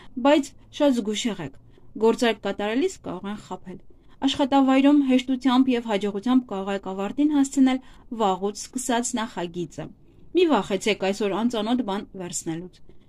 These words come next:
Ի դեպ, այսօր հիանալի օր է աշխատավարձի բարձրացում խնդրելու համար։ Ձեզ համար կարևոր ժամ և գույն այսօր չկա։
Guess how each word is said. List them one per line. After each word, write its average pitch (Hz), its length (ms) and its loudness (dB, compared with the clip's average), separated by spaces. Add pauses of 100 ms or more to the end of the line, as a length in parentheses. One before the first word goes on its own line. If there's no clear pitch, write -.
(100)
Ի 226 160 -6
դեպ, 214 200 -2
այսօր 330 320 -2
հիանալի 269 500 8
օր 196 220 -4
է 247 60 -4 (220)
աշխատավարձի 202 800 -4
բարձրացում 240 640 -6 (200)
խնդրելու 277 580 2
համար։ 196 360 -6 (640)
Ձեզ 302 300 2
համար 214 320 0
կարևոր 214 520 -6
ժամ 220 320 2
և 240 240 0
գույն 233 260 2
այսօր 196 460 -8
չկա։ - 320 -14